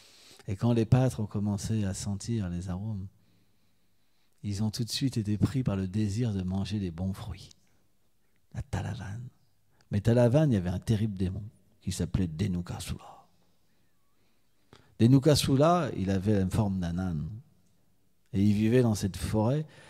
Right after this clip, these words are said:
avec, euh, ses acolytes qui étaient aussi des ânes. Ils avaient pris des formes d'ânes terribles.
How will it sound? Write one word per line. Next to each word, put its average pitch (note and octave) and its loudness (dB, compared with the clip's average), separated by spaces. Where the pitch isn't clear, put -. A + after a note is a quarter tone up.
avec, G#2 0
euh, E2+ -4
ses F2+ -2
acolytes G2 0
qui F#2 -4
étaient F#2 -4
aussi F2+ -4
des D#2+ -2
ânes. - -4
Ils F#2 -8
avaient E2+ -4
pris - -4
des F#2 -2
formes F#2 -2
d'ânes F2+ -2
terribles. F2 -4